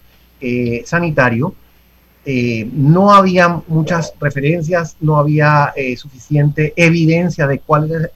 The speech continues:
cuáles eran las mejores maneras de proceder, y se pensaba que un confinamiento o que una restricción a la, a la, a la, a un distanciamiento social, como se piensa todavía hoy,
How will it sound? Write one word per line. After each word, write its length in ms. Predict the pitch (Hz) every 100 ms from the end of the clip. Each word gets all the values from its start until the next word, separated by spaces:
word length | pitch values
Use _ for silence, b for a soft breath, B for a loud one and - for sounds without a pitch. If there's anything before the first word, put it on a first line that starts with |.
| -
cuáles 260 | 170 170
eran 140 | 175 170
las 100 | 156
mejores 320 | 127 160 170
maneras 300 | 147 139 151
de 120 | 147
proceder, 800 | - 175 185 - 156 120 110 107 b b b b
y 100 | 208
se 160 | 160 190
pensaba 760 | 170 160 151 196 190 190 185 185
que 240 | 160 147
un 260 | 147 165 160
confinamiento 840 | 175 147 151 131 143 165 160 151
o 300 | 160 151 139
que 160 | - 135
una 460 | 135 143 151 156 139
restricción 720 | 135 131 113 147 147 143 147
a 160 | - 120
la, 120 | 120
a 140 | -
la, 140 | 117 110
a 280 | - 120
la, 160 | 107 107
a 280 | 98 - - 90
un 160 | - 220
distanciamiento 800 | 247 202 165 165 147 165 175 170
social, 320 | 135 117 135
como 160 | 151 131
se 120 | 117
piensa 240 | 123 127 147
todavía 300 | 131 127
hoy, 120 | 160